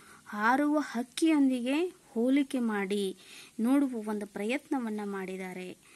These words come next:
ಹಕ್ಕಿಯ ಹಾರುವಿಕೆ ಪ್ರಕೃತಿಯ ಸಹಜ ಕ್ರಿಯೆಯೊಂದಿಗೆ ಯುಗಗಳ ಉರುಳುವಿಕೆಯ ಹೊಸತನವನ್ನ ತೆರೆದುಕೊಳ್ಳುವ ಸಂಕೇತವಾಗಿ ಹೇಳಿದ್ದಾರೆ. ಅದರ ಜೊತೆಗೆ ಶುಕ್ರ, ಚಂದ್ರ, ಮಂಗಳ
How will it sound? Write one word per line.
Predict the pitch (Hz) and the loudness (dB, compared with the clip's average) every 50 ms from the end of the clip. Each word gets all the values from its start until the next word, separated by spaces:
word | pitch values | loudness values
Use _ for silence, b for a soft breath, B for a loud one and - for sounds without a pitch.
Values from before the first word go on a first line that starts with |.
| B B B B | B B B B
ಹಕ್ಕಿಯ | B 233 233 233 - - 262 254 254 254 | B -6 -6 -6 -4 -4 -2 -2 0 -2
ಹಾರುವಿಕೆ | 240 226 - - 208 208 220 226 233 226 233 233 226 226 220 220 - 262 262 277 277 | -2 -4 -6 -6 -4 -2 -2 -2 -2 -2 -2 -2 -2 -2 -4 -4 -4 -4 -2 -2 -4
ಪ್ರಕೃತಿಯ | 277 _ - 202 214 - - 240 240 233 247 233 220 | -4 _ -8 -10 -10 -8 -6 -6 -6 -2 -2 -2 -2
ಸಹಜ | 214 - - 226 226 247 269 285 294 294 277 285 285 | -2 -2 -4 -4 -2 -2 0 0 0 0 0 -2 -2
ಕ್ರಿಯೆಯೊಂದಿಗೆ | 277 269 - 233 220 214 220 220 214 208 208 202 196 220 226 240 220 202 220 233 B B B B B B B B B B | -2 -4 -4 -4 -2 -2 0 0 -2 -2 -2 -4 -4 -4 -2 -2 -2 -2 -2 -4 B B B B B B B B B B
ಯುಗಗಳ | 202 220 220 208 262 277 277 262 254 247 247 240 254 262 277 294 285 - _ _ - - | -2 -2 0 2 2 2 2 2 0 0 0 0 0 -2 -4 -6 -8 -12 _ _ -8 -2
ಉರುಳುವಿಕೆಯ | 226 262 294 311 311 285 262 254 254 - 240 220 214 214 214 226 233 233 - - | 2 6 6 6 6 6 4 0 -2 -2 -2 0 0 0 -2 -4 -6 -8 -10 -10
ಹೊಸತನವನ್ನ | - 226 226 - 277 269 - 240 226 220 214 208 202 196 202 208 208 233 - B B B B B B B B B | -6 -4 -2 -2 -2 -2 -2 -4 -4 -4 -4 -4 -4 -4 -4 -6 -6 -8 -10 B B B B B B B B B
ತೆರೆದುಕೊಳ್ಳುವ | - 233 254 294 311 320 294 - - 269 233 226 226 220 214 208 | -2 0 2 4 4 2 2 0 0 0 0 2 2 0 0 -2
ಸಂಕೇತವಾಗಿ | - - 208 208 220 220 - 240 233 226 - 214 202 196 190 185 185 180 254 302 370 415 - - _ _ - - | -4 -4 -4 -4 -4 -4 -2 -4 -4 -4 -4 -6 -8 -8 -8 -10 -8 -4 0 0 0 0 -2 -8 _ _ -12 -8
ಹೇಳಿದ್ದಾರೆ. | 208 196 190 185 180 180 180 175 185 180 175 180 180 175 - _ B B B B B B B B B | -6 -4 -4 -2 -4 -4 -6 -8 -10 -10 -10 -10 -12 -14 -14 _ B B B B B B B B B
ಅದರ | 233 240 254 | -6 -2 0
ಜೊತೆಗೆ | 254 285 277 302 285 240 262 254 | 0 0 0 0 0 0 0 -2
ಶುಕ್ರ, | 247 - 226 - - 247 226 233 233 240 | -2 -2 -4 -6 -6 -6 -4 -4 -4 -4
ಚಂದ್ರ, | 233 - 214 208 214 214 220 220 | -6 -6 -6 -4 -4 -2 -2 -2
ಮಂಗಳ | 220 214 202 202 208 214 226 226 | -2 -2 -2 -4 -4 -4 -2 -2